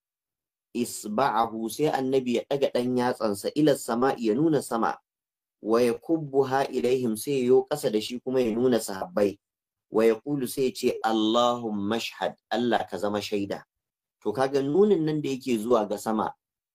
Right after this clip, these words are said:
yana nuna me? Allah subhanahu wa ta'ala. Ya nuna Allah yana sama kuma ya nuna ana iya nuna Allah subhanahu wa ta'ala nuni da ido ke gani.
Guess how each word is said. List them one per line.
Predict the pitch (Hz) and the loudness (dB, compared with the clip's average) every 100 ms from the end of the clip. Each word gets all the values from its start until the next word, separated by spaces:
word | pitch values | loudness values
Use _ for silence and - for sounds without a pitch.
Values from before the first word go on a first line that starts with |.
| _ | _
yana | 120 127 110 | -2 0 2
nuna | 120 120 104 | 2 2 2
me? | 95 82 _ _ _ _ _ _ _ - | -2 -6 _ _ _ _ _ _ _ -4
Allah | 120 120 104 | 0 2 0
subhanahu | 101 92 107 110 95 92 | -2 -6 -4 -4 -4 -4
wa | 95 | -4
ta'ala. | - - - - - _ _ _ _ _ _ _ _ - | -2 0 0 -2 -8 _ _ _ _ _ _ _ _ -10
Ya | 98 117 131 | 0 0 2
nuna | 143 135 | -2 -2
Allah | 113 135 127 | -2 0 0
yana | 131 113 123 | 0 -4 -6
sama | 139 127 | -4 -6
kuma | 127 131 | -2 0
ya | 131 131 | 0 0
nuna | 139 135 110 | -2 -2 -2
ana | 131 131 113 - | -2 0 0 0
iya | 127 107 | 0 0
nuna | 113 123 113 - | 2 0 0 0
Allah | 120 120 104 | 0 0 0
subhanahu | - 90 98 107 92 | -2 -8 -4 -4 -2
wa | 95 110 | -2 -2
ta'ala | - 90 92 92 | -2 -2 -2 -2
nuni | 101 120 127 110 | -2 0 0 0
da | 95 113 | -2 -8
ido | 104 98 | -4 -4
ke | - - | -6 -8
gani. | 87 85 | -6 -6